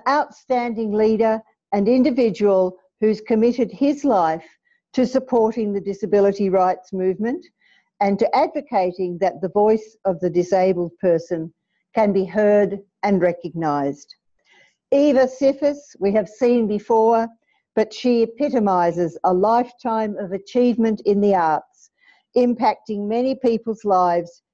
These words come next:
including her own. Eva is a respectful leader and has been employed at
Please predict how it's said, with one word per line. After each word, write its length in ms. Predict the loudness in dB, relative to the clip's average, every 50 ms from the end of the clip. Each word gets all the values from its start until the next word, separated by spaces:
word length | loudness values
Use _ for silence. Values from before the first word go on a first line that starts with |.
| _ _ _ -4
including 800 | -4 -4 -4 -4 0 2 2 2 2 0 -2 -4 -4 -6 -10 -6 -4
her 180 | -2 0 2
own. 480 | 2 2 0 0 0 -2 -4 -6 -8 -10 _ _ _ _ _ -20 _ _ _ 0
Eva 460 | 2 2 2 2 2 0 0 0 -2 -6 _ _ _ -6
is 160 | -4 -2 0
a 80 | 0
respectful 800 | 0 0 -2 -2 -6 -4 -2 -2 -2 -2 -4 -8 _ -4 -2 0 0
leader 500 | 2 2 2 2 2 2 2 0 -2 -4 -10 _ _ _ _ _ _ _ _ -2
and 160 | -2 0 0
has 180 | 0 0 -2 0
been 220 | 0 0 2 2
employed 480 | 0 -2 -6 -4 -2 0 2 4 4 2
at 100 | 2